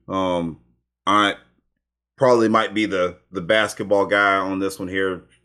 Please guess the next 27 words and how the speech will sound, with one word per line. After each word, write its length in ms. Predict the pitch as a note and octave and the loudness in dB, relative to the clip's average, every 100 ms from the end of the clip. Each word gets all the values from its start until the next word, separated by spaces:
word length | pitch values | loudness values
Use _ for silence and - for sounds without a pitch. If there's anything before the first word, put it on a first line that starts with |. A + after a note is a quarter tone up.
| _ _ | _ _
Um, 480 | - F#2 F2 E2 D#2 _ - _ _ _ _ _ _ _ | -4 -2 -2 -4 -8 _ -20 _ _ _ _ _ _ _
Joe 220 | F#2+ A#2 A2+ | 0 2 4
Nathan 480 | A#2 A#2 G#2 G2+ | 4 4 2 -2
is, 220 | F#2+ F2+ D2+ | -2 -4 -8
is 200 | G2 D#2+ | -10 -2
definitely 420 | G#2 A2+ - F#2+ | 0 0 0 -6
the 100 | E2+ | -6
football 420 | - G2+ - F2 | -2 0 4 4
guy. 320 | E2+ E2 D#2+ D#2 - | 4 0 -2 -8 -20
Um, 320 | - E2+ D#2 C#2+ - | -14 -10 -10 -12 -6
but, 340 | F#2 F2 D2 _ _ _ _ _ _ _ _ _ _ | 0 0 0 _ _ _ _ _ _ _ _ _ _
um, 380 | F#2 F2 D#2+ - _ | -6 -6 -6 -12 _
I 140 | - | -4
look 260 | G2+ G#2 G#2+ | -2 0 -2
forward 400 | - A2 G#2+ G#2 | -2 2 4 2
to 540 | - G#2+ G2 F#2+ F2+ F2 _ _ _ _ _ _ | -2 -2 0 -2 -4 -10 _ _ _ _ _ _
speaking 400 | _ A#2+ A2+ G2+ | _ -4 -2 -2
more 260 | G2 G#2 G2 | 2 2 2
on 200 | F#2+ F#2 | 0 -2
basketball, 840 | G#2 C3 C#3 C#3+ B2+ C3 B2+ B2 | 0 2 0 0 4 6 8 6
and 120 | A2 G2 | 4 2
then 220 | G2+ G2 | 0 0
we're 120 | G#2+ | 0
gonna 120 | A#2+ | 0
actually 260 | B2 - A#2+ | 0 -2 -4
bring 200 | A#2 A2+ | -4 -4
some, 320 | - A2 G#2 | -8 -10 -12